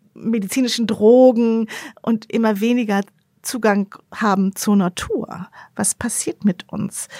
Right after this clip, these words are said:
Was werden wir eigentlich für Wesen? Und sind wir überhaupt noch fähig, Leiden als solches zu erkennen, wenn wir im Prinzip vollkommen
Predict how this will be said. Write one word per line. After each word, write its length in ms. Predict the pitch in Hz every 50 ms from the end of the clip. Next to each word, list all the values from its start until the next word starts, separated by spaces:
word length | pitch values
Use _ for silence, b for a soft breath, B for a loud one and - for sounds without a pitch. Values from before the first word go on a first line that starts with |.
| B B B
Was 260 | - 208 196 - -
werden 340 | 190 220 240 285 269 240 196
wir 160 | 180 - -
eigentlich 380 | - - 196 - - 185 - -
für 220 | - - 202 185
Wesen? 440 | 208 233 262 269 262 - - 180 190 B B B B B _ - - -
Und 220 | - 214 208 170
sind 320 | - 226 240 277 254 -
wir 180 | 226 226 220 - - -
überhaupt 460 | 226 208 214 220 220 - - - -
noch 200 | 214 196 196 -
fähig, 920 | - - - - - 240 160 294 - - 185 196 - 277 - - - B B B B B B B B _
Leiden 680 | 220 208 202 175 175 196 220 254 247 254 269 269 247
als 260 | - - 214 214 - -
solches 500 | - 175 190 262 262 - 262 226 - -
zu 160 | - - 220
erkennen, 680 | - 190 - - - 247 277 302 233 208 214 247 294 370 370 B B B B B B _
wenn 240 | - 220 214 220 214
wir 520 | 208 214 214 208 208 208 202 - - - - _ _ _ _ _ _ _
im 120 | 247 220
Prinzip 460 | 214 - 226 202 - - 240 226 -
vollkommen 580 | - - - 214 214 - - 220 208 208 208